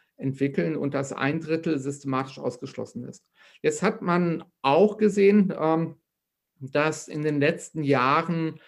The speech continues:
die Wahlbeteiligung wieder ein bisschen nach oben gegangen ist und das hat sicherlich mit der gegenwärtigen Konjunktur sogenannter rechtspopulistischer Parteien zu tun. Darin kann man, wenn man möchte, eine, äh,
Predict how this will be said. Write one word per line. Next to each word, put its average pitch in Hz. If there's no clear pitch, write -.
die 143
Wahlbeteiligung 160
wieder 147
ein 147
bisschen 147
nach 139
oben 151
gegangen 175
ist 180
und 143
das 143
hat 147
sicherlich 156
mit 151
der 143
gegenwärtigen 143
Konjunktur 139
sogenannter 143
rechtspopulistischer 135
Parteien 110
zu -
tun. -
Darin 151
kann 151
man, 170
wenn 156
man 151
möchte, 151
eine, 135
äh, 135